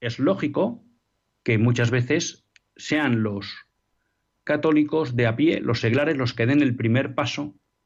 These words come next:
o el segundo incluso, en defensa de esas libertades y de esos derechos. Y no caer en la trampa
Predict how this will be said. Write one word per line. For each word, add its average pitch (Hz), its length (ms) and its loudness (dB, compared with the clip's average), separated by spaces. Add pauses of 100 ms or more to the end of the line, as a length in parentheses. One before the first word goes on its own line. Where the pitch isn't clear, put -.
(180)
o 113 180 0
el 104 100 2
segundo 131 400 2
incluso, 131 600 -2
en 117 160 2
defensa 120 640 0 (520)
de 113 160 2
esas 123 200 0
libertades 110 840 0 (840)
y 123 140 2
de 110 80 4
esos 98 240 -4
derechos. - 540 -8 (4000)
Y 147 120 4
no 160 160 2
caer 170 240 0
en 160 120 2
la 156 120 -2
trampa 160 580 -4